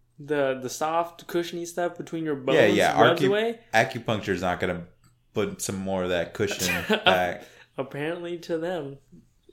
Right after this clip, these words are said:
Speaker 1: after some needles, just in random parts of your body, your, your, your cartilage comes back in your bone joints.
Speaker 2: Yeah, I'm not.
Speaker 1: I'm not.
Speaker 2: I'm
Speaker 1: But
Speaker 2: not
Speaker 1: how,
Speaker 2: buying
Speaker 1: okay,
Speaker 2: that.
Speaker 1: how about,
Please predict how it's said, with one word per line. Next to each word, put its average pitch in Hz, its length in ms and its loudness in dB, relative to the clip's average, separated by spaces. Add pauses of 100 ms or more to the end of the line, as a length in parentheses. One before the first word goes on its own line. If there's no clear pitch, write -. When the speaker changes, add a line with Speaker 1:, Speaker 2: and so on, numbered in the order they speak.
(120)
Speaker 1:
after 135 440 -2
some 143 220 -6
needles, 175 520 -6 (600)
just 131 220 -4
in 127 160 -6
random 127 240 -4
parts 139 240 -4
of 147 40 -6
your 143 80 -2
body, 135 320 -4
your, 143 240 -2
your, 120 420 -10 (440)
your 127 80 -4
cartilage 143 680 0
comes 113 240 -6
back 107 340 -6
in 110 140 -8
your 110 100 -6
bone 117 360 -4
joints. - 500 -18 (120)
Speaker 2:
Yeah, 95 320 -2
I'm 123 200 2
not. 85 480 -2 (1120)
Speaker 1:
I'm 123 160 -18
not. 117 160 -16 (420)
Speaker 2:
I'm - 60 -10
Speaker 1:
But 160 80 2
Speaker 2:
not 151 80 0
Speaker 1:
how, 190 160 2
Speaker 2:
buying 185 140 0
Speaker 1:
okay, 180 120 -2
Speaker 2:
that. 160 60 -2
Speaker 1:
how 185 100 0
about, 190 380 -4